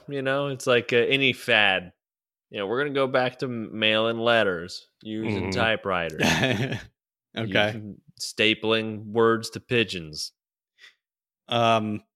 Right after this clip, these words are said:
Speaker 3: <sighs> right,
Speaker 1: Letters.
Speaker 3: so
Speaker 2: How a carrier pigeon works?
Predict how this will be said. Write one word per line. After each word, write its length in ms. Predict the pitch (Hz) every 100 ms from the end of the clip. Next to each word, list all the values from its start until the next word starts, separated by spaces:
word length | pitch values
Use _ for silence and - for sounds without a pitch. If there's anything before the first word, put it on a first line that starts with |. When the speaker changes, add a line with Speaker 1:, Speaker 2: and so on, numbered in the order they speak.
| _ _ _
Speaker 3:
<sighs> 1040 | - - - - _ _ _ _ _ _ _
right, 260 | 117 107 92
Speaker 1:
Letters. 160 | 85
Speaker 3:
so 420 | - 117 110 107 - _ _ - - -
Speaker 2:
How 200 | - 175
a 40 | 170
carrier 340 | 175 175 170
pigeon 260 | 180 165 170
works? 340 | 175 165 -